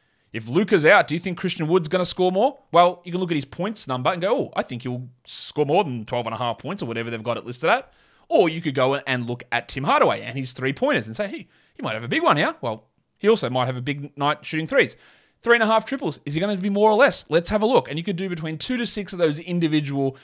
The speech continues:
player projections in a lineup and get twenty-five times your entry fee back. You can do it so fast, under sixty seconds, in over thirty U S states and in the majority of Canadian territories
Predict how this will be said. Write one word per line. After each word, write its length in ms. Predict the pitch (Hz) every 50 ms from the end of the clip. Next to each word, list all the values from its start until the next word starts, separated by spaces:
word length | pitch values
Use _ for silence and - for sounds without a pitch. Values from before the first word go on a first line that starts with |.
| - _ _
player 240 | - 139 143 139 139
projections 500 | 131 131 120 123 120 120 - 127 117 123
in 80 | 143 139
a 60 | 127
lineup 300 | 120 120 120 117 113 -
and 60 | 117
get 120 | 117 117
twenty-five 400 | - - 135 123 120 127 113 107
times 260 | - - 113 107 107 107
your 100 | - -
entry 220 | 107 107 - 107
fee 160 | - - 104
back. 240 | 101 98 95 104 -
You 80 | 185 214
can 60 | 220
do 80 | 202
it 80 | 135 -
so 160 | - 110 101
fast, 320 | - - 135 127 107 - -
under 200 | 143 143 143 143
sixty 260 | 131 - 135 123 - 120
seconds, 420 | 120 135 139 139 - 107 95 - - - - - _ _
in 160 | - 131 147 - _ -
over 260 | 151 147 147 151 151
thirty 300 | 151 - 135 131 131 131
U 260 | 120 117 123 127 127
S 140 | 120 110 -
states 400 | - - 117 117 120 120 - - - - - - _ _ -
and 300 | 139 139 139 139 139 -
in 140 | - 143 127
the 80 | 127 123
majority 420 | 120 117 120 127 123 123 123 120
of 100 | 113 117
Canadian 480 | - - 117 120 117 120 117 117 113 113
territories 460 | - - 120 113 113 - - 107